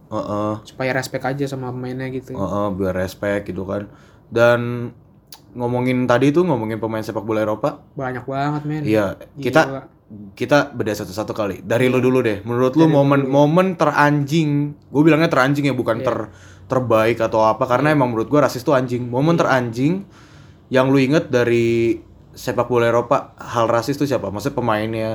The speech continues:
Speaker 1: momennya siapa?
Speaker 2: Yang
Speaker 1: Kalau
Speaker 2: gua inget
Speaker 1: dari
Speaker 2: ya,
Speaker 1: lu dulu deh.
Speaker 2: yang gua inget ya.
Speaker 1: Iya.
Speaker 2: Ini waktu bro, ini udah lama sih kasusnya, tapi, tapi yang namanya rasis emang harus
Speaker 1: Ya,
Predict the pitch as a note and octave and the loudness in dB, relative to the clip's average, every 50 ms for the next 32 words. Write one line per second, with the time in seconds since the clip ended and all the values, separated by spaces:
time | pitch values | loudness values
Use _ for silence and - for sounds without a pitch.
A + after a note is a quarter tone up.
0 | A2 A2+ - A#2+ A2+ G#2+ A2 A2 G#2+ G#2+ G#2+ G#2 F#2+ - F#2+ F#2 D3+ C#3+ C#3+ C#3+ | -8 -10 -10 -8 -6 -4 -4 -4 -4 -4 -4 -6 -6 -6 -6 -4 -2 0 0 2
1 | C#3 C#3+ D3+ C3 C3 C#3 C#3 C#3 C#3 C#3 C#3 C#3 C#3+ D3 C#3 C3+ C3+ C#3+ C#3+ D3 | 2 2 4 4 4 4 6 4 4 4 4 4 4 4 4 2 0 0 -2 -2
2 | D3 C#3+ C#3+ D3+ D#3+ D3+ C3 C3 C3 - F#2+ F#2 E2+ E2+ - - _ _ _ - | -2 -2 -2 -4 -6 -6 -6 -6 -6 -6 -8 -8 -8 -10 -14 -20 _ _ _ -10
3 | - D#3 E3 F#3 G3 F#3 E3+ - D#3+ D3 C#3+ C#3+ C#3+ - - - - - - D3+ | -6 -4 -2 0 2 2 2 2 2 0 0 0 -4 -6 -12 -20 -14 -8 -6 -4
4 | D#3 F3 E3+ D3 C3+ B2 B2 C#3 D3 D3+ C#3+ D3 C3+ C3 B2+ C#3+ C3+ C3 B2 C#3+ | -2 0 0 2 0 0 0 0 -2 -2 -4 -4 -6 -6 -6 -6 -6 -4 -2 0
5 | D3 D3+ A#2+ - - - - - - - C3+ C#3+ E3 E3 D#3+ D3 C#3+ D3 D3 D3 | 0 0 0 -2 -8 -16 -20 -20 -18 -12 -4 0 0 2 2 2 2 2 2 2
6 | C#3+ C#3 C#3+ C#3 C#3 C#3 D3 E3+ F#3 F3+ D#3+ D3 C3+ C3+ - F#2 F#2+ | 2 0 0 0 0 0 -2 -2 -2 0 0 0 0 0 0 2 2